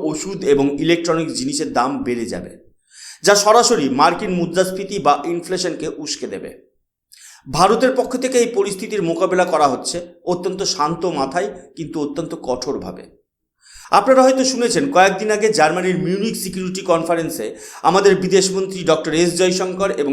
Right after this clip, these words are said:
আমেরিকার বিদেশ সচিব মার্কো রুবিওর মধ্যে এক প্রকার ঠান্ডা লড়াই চলেছিল।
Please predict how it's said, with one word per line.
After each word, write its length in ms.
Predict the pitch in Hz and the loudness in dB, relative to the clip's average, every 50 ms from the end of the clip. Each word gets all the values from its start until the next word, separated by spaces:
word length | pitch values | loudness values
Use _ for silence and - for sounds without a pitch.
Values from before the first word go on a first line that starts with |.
| 143 139 | -2 -2
আমেরিকার 440 | - 147 160 180 190 196 190 196 175 - - | -2 0 0 0 0 2 2 0 0 0 -2
বিদেশ 240 | 127 - 170 190 180 | -2 2 2 2 2
সচিব 320 | 185 143 - - - - - - - - - - - - - - - 143 | 2 -2 -4 -4 -8 -10 -12 -14 -18 -20 -20 -20 -20 -20 -20 -14 -4 2
মার্কো 340 | 156 175 196 202 202 - 233 | 4 6 6 4 2 -2 -2
রুবিওর 400 | 180 190 185 - 202 208 202 190 | -2 -2 -2 2 2 2 2 4
মধ্যে 240 | 202 202 185 233 240 - | 2 4 4 4 4 4
এক 160 | - 170 170 | 0 -4 -4
প্রকার 220 | - - - 196 180 185 | -6 -6 -4 -4 -4 -4
ঠান্ডা 300 | - 160 147 151 151 165 | -4 -4 -2 0 0 0
লড়াই 360 | 151 135 127 127 123 120 113 113 | 2 2 2 2 0 0 -2 -4
চলেছিল। 380 | - 98 87 90 - - - | -8 -10 -10 -10 -10 -12 -12